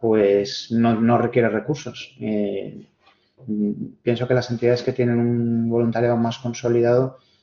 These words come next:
son aquellas que han sido capaces, pues, de dedicar unos recursos precisamente a la atención profesional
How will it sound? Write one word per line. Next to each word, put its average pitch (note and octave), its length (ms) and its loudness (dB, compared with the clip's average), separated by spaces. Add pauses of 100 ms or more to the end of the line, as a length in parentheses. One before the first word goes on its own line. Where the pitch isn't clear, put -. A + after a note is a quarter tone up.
son A#2+ 200 -6
aquellas B2 260 -2
que - 80 -10
han A2+ 60 -6
sido A2+ 160 -10
capaces, A#2 420 -4
pues, A2 220 -8
de A2 100 0
dedicar G#2+ 300 -2
unos A2+ 200 -4
recursos A#2 440 -6
precisamente A2 800 -8 (500)
a G#2 320 0
la G#2 80 2
atención A2 460 0
profesional A#2 800 -2